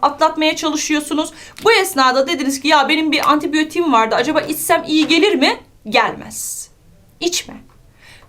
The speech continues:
Çünkü virüse sebep olan şey, e, daha doğrusu gribe sebep olan şey bir bakteridir.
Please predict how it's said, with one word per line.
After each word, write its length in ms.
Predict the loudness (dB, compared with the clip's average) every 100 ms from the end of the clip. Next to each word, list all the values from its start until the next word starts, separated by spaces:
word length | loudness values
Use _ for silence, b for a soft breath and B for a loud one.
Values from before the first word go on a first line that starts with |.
| -6
Çünkü 520 | -4 -4 -4 -4 -2
virüse 320 | 2 4 4 2
sebep 400 | 2 2 2 2
olan 260 | 0 0
şey, 420 | -2 0 2 0 -4 0
e, 340 | 4 6 6 6
daha 220 | 4 4
doğrusu 540 | 2 0 0 0 0 B -4
gribe 340 | 4 4 4
sebep 400 | 2 2 2 0
olan 240 | 0 0 0
şey 280 | 4 4
bir 120 | 4 2
bakteridir. 760 | 0 0 -2 -2 -4 -10 -14